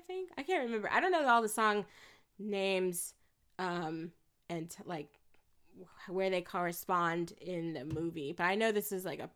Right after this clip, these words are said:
this is, like, a personal favorite of hers 'cause I think she used to sing it when she was a child. And so they sang it in this movie. Um, and, um, and one, like, final, like, <laughs> I don't know if it's, like, a final F U or a final, like,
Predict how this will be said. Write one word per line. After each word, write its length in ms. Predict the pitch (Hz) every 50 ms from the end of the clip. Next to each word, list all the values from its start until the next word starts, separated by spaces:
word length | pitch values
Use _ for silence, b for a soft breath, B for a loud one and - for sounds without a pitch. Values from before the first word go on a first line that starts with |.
| _ _ -
this 260 | 190 185 208 214 -
is, 80 | 214
like, 140 | 214 190 -
a 40 | 170
personal 360 | - - 202 208 - 208 196
favorite 280 | 185 - 208 208 208 214
of 60 | 214
hers 360 | 208 220 220 220 220 214 208 214
'cause 200 | - 180 165 185
I 60 | 170
think 160 | 170 185 185
she 120 | 175 196
used 100 | 185 180
to 40 | 175
sing 180 | - 180 175 185
it 120 | 180 - b b b b b b b b
when 180 | - 151 160
she 300 | 170 - - - 214 226
was 120 | 240 254 240
a 60 | 247
child. 640 | 233 - 269 254 254 247 247 247 247 247 247 247 -
And 160 | - 185 170
so 120 | - 185 170
they 160 | 170 165 175
sang 220 | 175 - 175 180 180
it 80 | 185
in 100 | 180 180
this 220 | 180 175 170 - -
movie. 480 | 185 180 175 180 180 180 180 180 - - -
Um, 500 | 180 180 175 175 170 165 165 151 165 - b b b b b b b b b _ _ - - -
and, 300 | 196 202 196 196 196 190
um, 440 | 185 180 175 170 147 143 131 131 175 - _ _ _ _ _ _ _ _ _ _ _ - - - -
and 240 | 220 226 220 220 214
one, 240 | 247 262 277 302
like, 180 | 311 339 302 269
final, 600 | - - - 226 226 226 226 233 226 226 233 226
like, 340 | 220 208 196 208 202 - - -
<laughs> 40 | -
I 460 | - - 622 622 - - - - 285
don't 140 | 294 311 302
know 160 | 294 302 320
if 80 | 311 311
it's, 100 | 311 277
like, 100 | 285 254
a 80 | 233
final 340 | 254 - 247 247 262 269 240 -
F 240 | - 262 285 - -
U 280 | 214 233 262 269 269
or 180 | 254 233 208 196
a 60 | 196
final, 340 | - 233 226 220 220 214 214
like, 320 | 220 208 196 190 - -